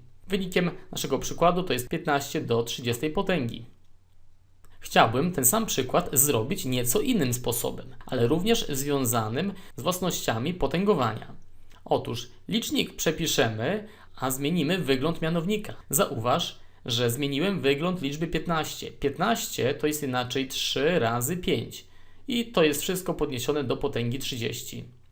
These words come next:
Licznik przepiszę, a każdy czynnik z iloczynu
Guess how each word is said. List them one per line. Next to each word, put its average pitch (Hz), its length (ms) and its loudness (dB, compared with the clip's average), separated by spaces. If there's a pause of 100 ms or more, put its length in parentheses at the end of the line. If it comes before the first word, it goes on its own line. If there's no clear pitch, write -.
(520)
Licznik 180 540 -2
przepiszę, 165 880 0 (280)
a 131 80 -4
każdy 175 800 0
czynnik 147 580 0 (300)
z 117 140 -6
iloczynu 180 840 0